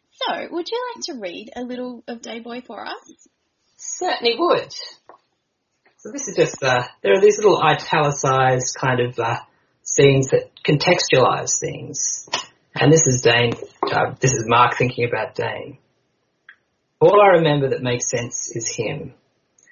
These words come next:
Speaker 2: There's a grey fuzz of memory of before. No faces, just a warmth, a smile,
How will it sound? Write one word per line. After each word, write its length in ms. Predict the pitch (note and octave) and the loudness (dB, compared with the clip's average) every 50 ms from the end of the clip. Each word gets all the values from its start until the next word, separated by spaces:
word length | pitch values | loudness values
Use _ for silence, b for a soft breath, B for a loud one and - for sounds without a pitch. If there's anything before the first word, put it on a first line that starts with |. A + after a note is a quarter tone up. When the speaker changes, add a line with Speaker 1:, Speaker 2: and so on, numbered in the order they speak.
| b _ _ | b _ _
Speaker 2:
There's 140 | - C3 C3+ | 0 2 4
a 60 | D3 | 4
grey 280 | C#3 - E3+ E3+ F3 E3+ | 4 6 6 6 6 4
fuzz 280 | - - D#3+ C#3+ C3+ C#3 C3 | 2 2 2 2 2 0 0
of 80 | B2 | 0
memory 460 | B2+ B2 B2 A#2+ A#2 A2+ G#2 G2 G2 - | 0 0 0 0 -2 -2 -4 -4 -6 -6
of 100 | A2+ A2+ | -8 -8
before. 720 | A2 - - - - B2 A#2 G#2+ G#2 G2 - - - - - _ _ _ _ _ _ | -8 -10 -6 0 2 4 4 4 4 2 0 -2 -6 -12 -18 _ _ _ _ _ _
No 220 | - C3+ C#3 D3 D3+ | 2 4 4 4 4
faces, 520 | - - C#3 C3+ C3+ C3+ - C#3+ C3+ - - | 4 2 4 4 4 4 2 0 -2 0 2
just 200 | C#3+ C#3 - - | 0 0 2 0
a 80 | C3 B2+ | 0 4
warmth, 500 | B2+ C3 C#3 D3 C#3 C#3 C3 - _ C#3+ | 4 6 6 6 4 2 0 -2 _ -2
a 60 | C#3 | -2
smile, 760 | - - - C3+ B2+ B2 A#2+ B2+ B2+ B2+ B2+ B2 B2+ - b | 0 -2 -2 0 2 2 4 4 4 4 4 2 0 -4 b